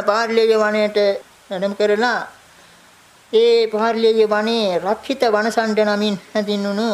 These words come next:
පහු කාලෙක හැඳින්වෙන වන, වන ලැහැබක භද්දසාල නමින් පසු කාලෙක හැඳින්වුණු සල් ගසක් යට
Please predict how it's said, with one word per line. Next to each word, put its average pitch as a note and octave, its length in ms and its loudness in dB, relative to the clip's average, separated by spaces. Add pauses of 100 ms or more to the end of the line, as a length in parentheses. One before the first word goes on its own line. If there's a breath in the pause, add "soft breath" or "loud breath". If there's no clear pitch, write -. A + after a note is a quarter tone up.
පහු G3 220 -6
කාලෙක F#3 380 0
හැඳින්වෙන F3 600 -6 (680 loud breath)
වන, F#3 320 0 (120)
වන F#3 280 -2
ලැහැබක F#3+ 520 2 (1080)
භද්දසාල A3 720 0
නමින් G#3+ 340 0
පසු G#3 260 -2
කාලෙක F#3+ 320 0
හැඳින්වුණු F#3+ 520 -6
සල් F#3+ 260 -2
ගසක් F3+ 440 -2
යට F3+ 240 0